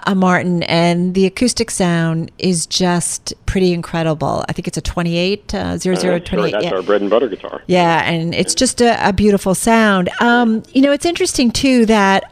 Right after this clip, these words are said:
Speaker 1: I wonder, and, and talk to me, 'cause you guys, too, a lot of things that we've talked about over the past year is companies innovating, being disrupted. And I do wonder whether it's digital,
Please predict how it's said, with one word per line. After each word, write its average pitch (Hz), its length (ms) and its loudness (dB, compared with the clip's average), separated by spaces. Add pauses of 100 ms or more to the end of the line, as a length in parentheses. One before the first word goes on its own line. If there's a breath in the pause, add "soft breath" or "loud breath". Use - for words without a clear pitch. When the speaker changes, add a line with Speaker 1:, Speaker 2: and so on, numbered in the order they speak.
(100)
Speaker 1:
I 220 100 0
wonder, 262 420 0
and, 233 200 -2
and 247 140 -2
talk 330 220 -2
to - 100 -10
me, 349 80 -6
'cause 240 380 -2
you 240 180 2
guys, 320 380 2
too, 208 480 4
a - 60 -2
lot 214 120 4
of 240 60 -2
things 233 240 0
that - 120 -2
we've 190 140 0
talked - 260 -2
about 180 220 0
over 170 140 0
the 170 80 -6
past 165 340 -4
year 190 260 0
is 170 140 -2 (400 loud breath)
companies 220 580 2
innovating, 180 720 0
being 170 220 -2
disrupted. 165 840 -4 (360 loud breath)
And 190 120 2
I 202 80 4
do 233 240 0
wonder 202 640 0
whether 180 460 2
it's 170 500 -2 (320 loud breath)
digital, 220 400 2